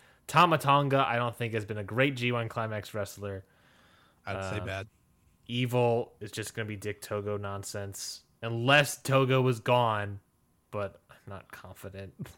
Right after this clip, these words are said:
Speaker 2: <laughs>
Speaker 1: It's just, it's frustrating. The, when people are dogging on the G one blocks, really what they're dogging on is this block.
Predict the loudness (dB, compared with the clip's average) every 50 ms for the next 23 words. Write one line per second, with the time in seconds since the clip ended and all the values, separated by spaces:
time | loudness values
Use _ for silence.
0 | _ _ -20 -20 -20 -20 -20 -20 -20 -14 -4 0 4 4 4 4 2 0 0 -2
1 | -4 -4 -4 -4 -4 -2 -2 -2 -2 -4 -6 2 4 4 4 4 -2 -10 -6 -4
2 | -4 -4 -4 -6 -12 -8 0 4 4 4 4 4 -2 -6 -6 -6 -6 -6 -8 -10
3 | -12 -14 -16 _ _ -10 -2 -2 -2 -2 -2 -8 -20 -20 -20 -18 -6 2 4 4
4 | 4 4 2 0 2 6 6 6 6 8 6 8 8 8 6 6 4 0 0 0
5 | 0 0 -2 -2 -4 -4 -4 -4 -4 -4 -6 -8 -10 -6 -6 -4 -4 -6 -8 -10
6 | -12 -14 -14 -14 -8 -2 2 6 6 6 8 6 6 4 4 2 2 0 2 2
7 | 2 2 2 0 -4 -6 -6 -6 -8 -10 -10 -10 -10 -10 -10 -12 -14 -14 -16 -16
8 | -18 -20 _ -20